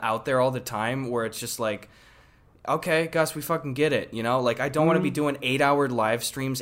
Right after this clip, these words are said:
Speaker 1: every day and have a
Speaker 2: Right.
Speaker 1: podcast and upload once a week and do stuff on my socials and stuff. It's like, that's too much gush. You need a little bit of gush, a garnish, a, a garnish of Gus. That's all you need. Just
Speaker 2: Mm.
Speaker 1: whoop, pop in for maybe a couple hours a week and go, "What are those boys doing?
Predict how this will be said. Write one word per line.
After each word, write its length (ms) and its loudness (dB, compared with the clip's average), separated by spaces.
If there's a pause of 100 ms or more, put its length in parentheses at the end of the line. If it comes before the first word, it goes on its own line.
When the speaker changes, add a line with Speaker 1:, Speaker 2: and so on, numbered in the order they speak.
Speaker 1:
every 320 -2
day 400 0
and 260 -2
have 160 0
a 80 2
Speaker 2:
Right. 260 2
Speaker 1:
podcast 360 0
and 200 -4
upload 340 0
once 260 -2
a 40 -4
week 300 -2
and 260 -2
do 140 -2
stuff 260 -2
on 120 0
my 80 -2
socials 480 -4
and 100 -8
stuff. 260 -2
It's 140 -6
like, 180 -2
that's 220 -2
too 160 -6
much 240 -2
gush. 380 0
You 80 -4
need 120 2
a 40 4
little 160 8
bit 100 8
of 80 -2
gush, 280 0
a 100 -4
garnish, 460 4
a, 40 -4 (320)
a 80 0
garnish 420 8
of 120 -2
Gus. 260 4
That's 200 0
all 200 4
you 60 2
need. 180 0
Just 220 -8 (100)
Speaker 2:
Mm. 200 2
Speaker 1:
whoop, 400 6
pop 220 4
in 120 2
for 160 0
maybe 180 0
a 40 -4
couple 220 2
hours 200 4
a 40 0
week 140 0
and 80 -4
go, 100 2
"What 140 4
are 40 0
those 180 0
boys 240 6
doing? 240 2